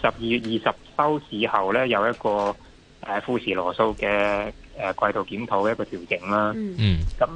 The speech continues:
Speaker 1: 富時羅素就最新都上調返阿里嘅納入因子嘅，咁就由五十五個percent升到七十四個percent左右。
Speaker 2: 嗯。
Speaker 1: 咁所以，呃，今個月嘅中下旬都想有一啲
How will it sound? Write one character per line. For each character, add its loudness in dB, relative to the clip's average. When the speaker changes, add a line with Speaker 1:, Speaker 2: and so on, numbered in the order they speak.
Speaker 1:
富 2
時 -2
羅 2
素 2
就 0
最 4
新 2
都 2
上 0
調 -6
返 2
阿 4
里 -2
嘅 2
納 2
入 -4
因 0
子 -12
嘅， -2
咁 -2
就 4
由 2
五 -8
十 -2
五 -4
個 -2
percent 0
升 -2
到 0
七 -4
十 0
四 -2
個 -4
percent 0
左 0
右。 2
Speaker 2:
嗯。 2
Speaker 1:
咁 -8
所 2
以， 0
呃， 4
今 0
個 0
月 0
嘅 0
中 -2
下 4
旬 -10
都 -2
想 0
有 2
一 2
啲 -2